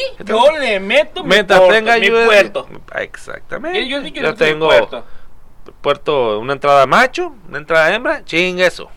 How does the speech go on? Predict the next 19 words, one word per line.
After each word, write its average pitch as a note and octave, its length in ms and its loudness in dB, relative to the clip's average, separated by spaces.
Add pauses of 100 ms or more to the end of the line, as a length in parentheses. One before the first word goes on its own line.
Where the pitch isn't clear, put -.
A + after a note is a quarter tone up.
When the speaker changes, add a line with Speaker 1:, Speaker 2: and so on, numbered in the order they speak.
(280)
Speaker 2:
Tengo E3 340 -8
McAfee, C4 560 -6
me G3 140 -6
valen F#3 340 -2
verga G3+ 240 0
los F3 140 -6
antivirus. E3 640 -8 (400)
Speaker 1:
Ex-, G3 200 -4
no, G#3+ 260 -8
McAfee F#3+ 580 -4 (100)
dos C3+ 140 2
mil D3 380 -6 (220)
treinta C#3 220 0
y - 20 -4
cuatro, D#3+ 360 2
Speaker 2:
No G#3 100 -2
Speaker 1:
súper E3 260 0
Speaker 2:
tre-, C#3 80 0
Speaker 1:
actualizado. A#3 340 0